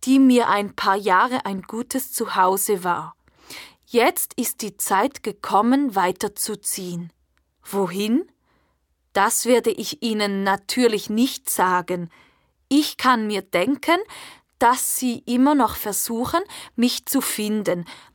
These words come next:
aber ich gehe nicht, ohne Ihnen etwas zu hinterlassen. Es ist ein sehr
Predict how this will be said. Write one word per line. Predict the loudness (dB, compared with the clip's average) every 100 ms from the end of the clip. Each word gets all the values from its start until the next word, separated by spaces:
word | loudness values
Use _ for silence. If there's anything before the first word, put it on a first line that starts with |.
| _ _
aber | 2 2 2 -4
ich | -8 -4
gehe | 0 2
nicht, | 2 2 0 0 -10 _ _ _ _ 2
ohne | 6 6 6 2 0
Ihnen | 0 2 2 0
etwas | -4 -2 -4 -4 -4
zu | -6 -6
hinterlassen. | -8 -10 -10 -6 -2 0 0 -2 -4 -6 -10 -18 _ _ _ _ _
Es | -6 -6 -4
ist | -4 -4 -6 -6
ein | -4 -4
sehr | -4 0 4 4 2